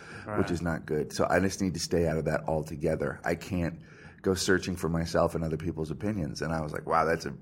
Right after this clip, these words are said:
Speaker 2: that, that's a pretty profound thing to do as an artist. It's really not your business. You just have to keep laying it out there." So,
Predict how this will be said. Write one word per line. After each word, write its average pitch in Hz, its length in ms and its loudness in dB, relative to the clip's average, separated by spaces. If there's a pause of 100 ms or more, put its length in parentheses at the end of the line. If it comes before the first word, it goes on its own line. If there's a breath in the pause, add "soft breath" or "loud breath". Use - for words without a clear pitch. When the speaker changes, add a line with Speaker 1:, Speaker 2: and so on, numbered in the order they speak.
(240)
Speaker 2:
that, 64 220 -2
that's 85 200 0
a 69 40 -4
pretty 90 240 2
profound 80 460 0
thing 80 120 -4
to 82 80 -4
do 92 120 4
as 87 100 2
an 85 120 -2
artist. 85 420 2
It's 85 200 -8
really 90 260 4
not 82 240 0
your 80 120 0
business. 78 480 2
You 82 80 -2
just 80 220 -2
have 76 180 0
to - 80 -10
keep 82 260 -4
laying 82 220 2
it 76 80 2
out 80 200 6
there." 65 180 2
So, 85 340 6